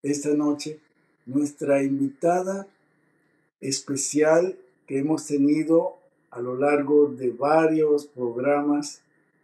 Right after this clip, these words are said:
nos contará la parte luminosa de su vida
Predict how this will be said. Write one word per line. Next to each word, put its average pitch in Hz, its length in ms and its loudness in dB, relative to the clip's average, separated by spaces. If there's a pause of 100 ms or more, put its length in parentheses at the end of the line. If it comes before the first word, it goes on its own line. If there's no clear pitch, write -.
nos 143 260 -2
contará 147 760 0 (760)
la 139 400 -6
parte 190 640 0
luminosa 147 1080 0 (280)
de 135 260 -8
su 135 220 -8
vida 139 400 -2